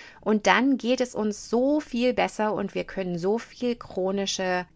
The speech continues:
entzündliche, blöde Erkrankungen einfach vermeiden. Also, du weißt, bei Optimum You geht's um ganzheitliche, gesunde Gewohnheiten, die es dir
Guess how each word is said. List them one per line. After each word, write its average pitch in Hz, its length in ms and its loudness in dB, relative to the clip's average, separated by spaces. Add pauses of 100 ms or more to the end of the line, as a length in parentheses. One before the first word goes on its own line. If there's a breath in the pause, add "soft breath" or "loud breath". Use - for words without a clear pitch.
entzündliche, 202 1000 2
blöde 185 400 4
Erkrankungen 170 840 0
einfach 151 840 -2
vermeiden. 160 1000 2
Also, 208 640 10 (200)
du 240 180 2 (200)
weißt, 220 420 6
bei 190 200 8
Optimum 180 360 0
You 240 220 4
geht's 190 320 0
um 170 180 -2
ganzheitliche, 202 720 4
gesunde 226 440 2
Gewohnheiten, 165 1000 -2
die 185 160 -10
es 175 200 -10
dir 165 240 0